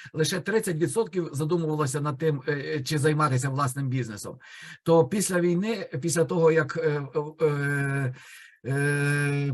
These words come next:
повернулися після війни, багато, е, сімдесят два відсотки вже, е, думають про те, а навіщо мені працювати на когось, давайте відкриємо власну справу.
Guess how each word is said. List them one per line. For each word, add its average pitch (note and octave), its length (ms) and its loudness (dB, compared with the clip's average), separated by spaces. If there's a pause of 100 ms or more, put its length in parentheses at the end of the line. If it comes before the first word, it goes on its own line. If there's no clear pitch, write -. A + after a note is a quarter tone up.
повернулися E3 680 2
після D#3+ 280 0
війни, F3 260 -2
багато, E3+ 520 0
е, D3+ 240 -2
сімдесят D#3+ 460 -2
два D#3+ 160 2
відсотки E3 440 -4
вже, E3 480 0
е, D3 720 0
думають D3+ 480 -2
про C#3+ 120 -6
те, D#3+ 260 -2 (380)
а D3+ 380 2
навіщо E3 540 -2
мені E3 300 -2
працювати D3+ 640 -2
на C#3 120 -2
когось, F3+ 420 -4
давайте D#3 420 0
відкриємо C#3+ 480 0
власну C3+ 320 -2
справу. B2+ 460 -6